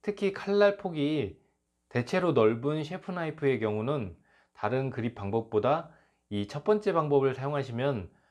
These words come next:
좀 더 완성도 높은 날을 만드실 수 있습니다. 그립을 잡으실 때 힘의 분배는 우수도 기준으로 이렇게 왼손 파지에 집중하시고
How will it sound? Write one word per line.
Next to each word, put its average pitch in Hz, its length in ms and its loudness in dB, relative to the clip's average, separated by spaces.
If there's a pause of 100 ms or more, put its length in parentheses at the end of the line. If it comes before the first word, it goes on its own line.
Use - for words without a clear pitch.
(160)
좀 107 300 -4
더 104 560 0
완성도 139 420 0
높은 185 540 -2 (420)
날을 98 220 2
만드실 110 420 0
수 107 100 -8
있습니다. 92 560 -2 (1040)
그립을 170 440 2
잡으실 151 480 -4
때 135 540 2 (540)
힘의 190 340 -4
분배는 127 680 -2 (720)
우수도 147 460 0
기준으로 123 840 -2 (140)
이렇게 104 720 -2 (720)
왼손 135 460 0
파지에 170 360 -2
집중하시고 120 880 -2